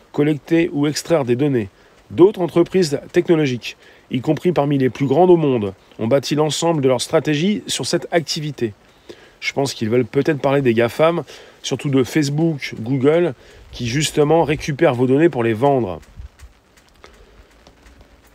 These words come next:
Après, on n'a pas forcément tous les détails. Pour l'instant,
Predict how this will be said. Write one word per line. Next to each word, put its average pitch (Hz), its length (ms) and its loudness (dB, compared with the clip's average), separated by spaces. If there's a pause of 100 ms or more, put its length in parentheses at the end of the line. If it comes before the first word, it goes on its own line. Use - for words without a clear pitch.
(840)
Après, - 200 -8
on 127 80 2
n'a 101 120 -2
pas 117 120 -4
forcément 110 420 -6
tous - 140 -10
les 123 80 0
détails. 113 540 0 (100)
Pour 117 100 -6
l'instant, 123 640 -2